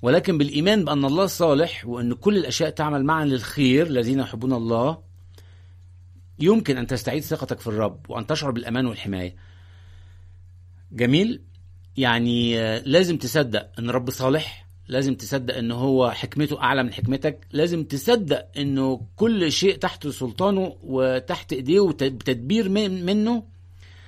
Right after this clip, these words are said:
و-، وأن هو يستطيع أن هو يجعل كل الأشياء تعمل معًا للخير.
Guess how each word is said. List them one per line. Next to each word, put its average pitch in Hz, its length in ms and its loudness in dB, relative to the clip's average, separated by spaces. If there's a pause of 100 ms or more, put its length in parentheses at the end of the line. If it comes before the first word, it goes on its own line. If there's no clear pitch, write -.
(800)
و-، 135 880 6 (1080)
وأن 147 260 4
هو 185 400 6
يستطيع 156 640 0
أن 143 100 -2
هو 165 220 0
يجعل 160 300 0
كل 180 240 2
الأشياء 156 380 -2
تعمل 135 340 -4
معًا 127 160 -2
للخير. 104 560 -6